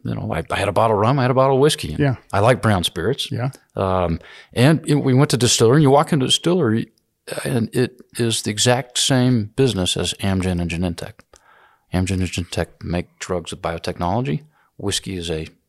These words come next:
Speaker 1: drug, ethanol, made with biotechnology, yeast. It's the same thing, same business, and that's where the light bulb went off for me.
Speaker 2: So, so you, you're one of those people on the tour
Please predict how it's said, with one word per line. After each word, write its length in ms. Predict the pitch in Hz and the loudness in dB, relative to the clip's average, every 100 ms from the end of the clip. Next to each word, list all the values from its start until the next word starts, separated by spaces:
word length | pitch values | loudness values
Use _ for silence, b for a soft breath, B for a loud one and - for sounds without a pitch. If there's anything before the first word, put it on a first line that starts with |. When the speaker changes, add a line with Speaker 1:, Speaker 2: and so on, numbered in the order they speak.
| - | -6
Speaker 1:
drug, 360 | 98 107 87 | 0 0 -2
ethanol, 480 | 80 82 87 76 87 | -6 -6 -6 -6 -6
made 280 | 82 82 87 | -8 -8 -8
with 260 | 82 - _ | -10 -12 _
biotechnology, 800 | - 85 - 90 104 113 90 - | -10 -10 -6 -8 -8 -12 -14 -14
yeast. 380 | 90 110 - - b b b b | -10 -8 -8 -12 b b b b
It's 100 | - | -6
the 60 | - - | -2 0
same 140 | 165 | 0
thing, 340 | - 151 - - | -2 -4 -4 -8
same 260 | - 127 135 | -2 0 2
business, 380 | 135 139 - - | 2 0 -2 0
and 100 | 107 | 0
that's 200 | 113 - | 0 -2
where 60 | |
the 60 | 87 | 0
light 200 | 90 90 | -2 -2
bulb 160 | 78 78 | -6 -8
went 120 | 80 | -14
off 120 | - | -14
for 160 | - - | -16 -16
me. 60 | 123 B B | -16 B B
Speaker 2:
So, 280 | - 160 139 | 0 2 2
so 160 | - | 2
you, 160 | 147 156 | 4 4
you're 180 | 156 196 | 4 6
one 200 | 143 160 | 6 4
of 80 | 160 | 4
those 400 | 135 123 - - - - | 4 4 2 -4 -8 0
people 360 | 170 - 123 | 2 4 0
on 240 | - 131 147 | 0 2 2
the 80 | 147 | 2
tour 540 | - 143 110 95 | 2 0 0 -4